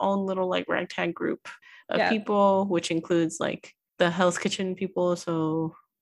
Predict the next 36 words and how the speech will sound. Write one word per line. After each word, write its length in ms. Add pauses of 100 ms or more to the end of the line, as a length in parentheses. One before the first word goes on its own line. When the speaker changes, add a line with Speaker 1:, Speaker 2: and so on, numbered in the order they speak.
(180)
Speaker 1:
um, 340
Luke 240
Cage, 880 (300)
Daredevil. 1000 (340)
Speaker 2:
Danny 280
Rand's 280
Daredevil. 540 (140)
<laughs> 120
Speaker 1:
Danny 280
Rand's 280
Daredevil, 280
not 160
the 80
true 460
<sighs> 520
Murdoch. 480
I 60
forgot. 520
See, 480 (220)
I 300 (120)
already 260
was 120
like, 180 (160)
"Garbage. 500
I'm 120
not 140
keeping 260
that 120
in 60
my 100
brain. 320
It's 120
not 160
canon." 320 (500)
Uh, 320
<laughs> 340